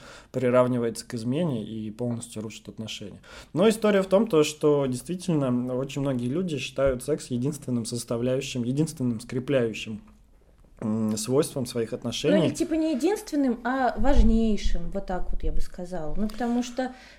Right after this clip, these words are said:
Speaker 2: э, вряд ли единственным, типа, блядь, у нас дети, ипотека и секс. Ну, как бы, явно тут не единственный
Speaker 1: Ну,
Speaker 2: секс.
Speaker 1: наверное, да, все говорят вот эту вот, э, инстаграмную фразу, то, что важно уважение, любовь, там вот это вот всё, но...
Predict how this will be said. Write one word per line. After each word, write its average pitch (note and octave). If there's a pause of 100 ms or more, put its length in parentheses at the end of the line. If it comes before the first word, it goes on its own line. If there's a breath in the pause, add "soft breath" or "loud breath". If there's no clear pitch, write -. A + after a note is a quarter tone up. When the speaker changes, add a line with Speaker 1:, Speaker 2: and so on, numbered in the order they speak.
Speaker 2:
э, A#3+
вряд B3
ли -
единственным, G#3+
типа, - (300)
блядь, F#3+
у F#3+
нас F3+
дети, A#3+
ипотека F#3+
и E3
секс. D#3+
Ну, G3+
как G3+
бы, G3+
явно C#4
тут -
не A3
единственный F3
Speaker 1:
Ну, G3
Speaker 2:
секс. E3+
Speaker 1:
наверное, F#3+
да, D3
все C3+
говорят D#3
вот D#3+
эту D3+
вот, A#2+
э, B2 (500)
инстаграмную C3+
фразу, F#3+
то, A2+
что -
важно B2+
уважение, D3
любовь, E3+ (160)
там B2+
вот A#2+
это A#2+
вот B2
всё, A#3
но... D3+